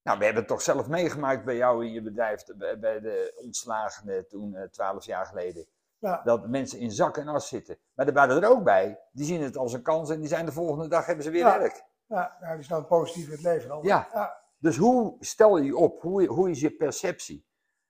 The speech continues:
Speaker 1: Iedereen moet het gewoon zelf doen.
Speaker 2: Ja, nou ja, dat is de, een beetje de kern, hè. Uiteindelijk ben je ook verantwoordelijk voor je eigen daden.
Speaker 1: Ja, ja.
Speaker 2: En, eh, net gaf je al even aan, hè, we hadden het net even over dat, eh, dat hart ook, hè, dat, dat hartfalen, vertrouwen op je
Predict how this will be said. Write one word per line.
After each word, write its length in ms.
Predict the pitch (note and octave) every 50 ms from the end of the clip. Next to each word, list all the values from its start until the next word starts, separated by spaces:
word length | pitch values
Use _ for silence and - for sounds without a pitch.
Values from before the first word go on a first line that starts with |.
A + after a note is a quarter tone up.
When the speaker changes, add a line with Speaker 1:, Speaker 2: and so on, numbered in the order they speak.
| _ _ _ _ _ _ _
Speaker 1:
Iedereen 520 | G#3+ A#3+ G#3 F#3+ G3 G3 G3+ G#3+ A3 G3 E3
moet 160 | E3+ F3 -
het 140 | C#3+ - -
gewoon 300 | - D3 D#3 D3+ C#3+ A#2+
zelf 280 | E3 D#3+ D#3+ C#3+ -
doen. 300 | - C#3 B2 F#2+ D#2 _ _ _ _ _ _ _ _ _ _ _ _ _ _ _ _
Speaker 2:
Ja, 340 | - G#3+ G3 F#3+ F#3 F#3 E3
nou 140 | E3+ F3+ F3
ja, 120 | E3+ E3
dat 200 | E3 E3 D#3+ D#3+
is 180 | D#3+ D#3 - -
de, 100 | - D#3
een 200 | D#3 D3+ D3 C#3+
beetje 220 | C#3+ D3+ C#3 B2 -
de 60 | -
kern, 280 | - E3+ E3+ E3 D#3+ D3
hè. 60 | D#3
Uiteindelijk 380 | E3+ E3 - F3 E3 D#3 D3+
ben 100 | D3 D3+ D#3+
je 60 | D#3
ook 80 | D3 -
verantwoordelijk 480 | D3 D#3 D3 D3+ E3 E3 D#3 D3+ -
voor 80 | - D3+
je 80 | D#3
eigen 420 | D#3 D#3 D#3 D3 C#3+ D#3 D3+ C#3+ - -
daden. 400 | E3+ E3 D#3 C#3+ - - - - - _
Speaker 1:
Ja, 240 | A#2+ G#2+ - - _ _ _ _ _ _ _ _
ja. 180 | - G#2 - _
Speaker 2:
En, 260 | _ D#3+ D3+ D3+ D3+ D3+
eh, 220 | D3+ D3 D3 D3
net 180 | E3+ F3+ F3+ F3+
gaf 200 | F#3+ F#3+ F#3 F#3
je 60 | F#3
al 100 | F3+ F3+
even 220 | E3 D#3+ F#3+ F#3+
aan, 200 | F#3+ F#3+ G#3 G3+
hè, 80 | F#3+ G#3
we 60 | G#3
hadden 200 | G3 G3 F#3+ G3 F3+
het 80 | F3 F3
net 100 | F3 E3+
even 140 | D3+ F3+ F3
over 220 | E3 D3+ D#3 D#3+
dat, 300 | E3 D#3 D#3 D#3 - E3+
eh, 460 | E3+ D#3+ D#3+ D#3+ D#3+ D#3 D#3 D#3 D3+ D#3
dat 120 | D3+ -
hart 280 | D3 F#3+ A3 - - -
ook, 180 | F#3+ F#3 - -
hè, 220 | F3 F3+ F#3+ G3+
dat, 160 | G3 F#3+ F3+ -
dat 140 | F3+ D#3
hartfalen, 720 | - F3+ F#3+ - - - F#3+ F3+ F3 F3+ F#3 F#3 F3+ F3+ - _
vertrouwen 340 | _ _ _ E3+ E3 D#3+ -
op 40 |
je 40 | E3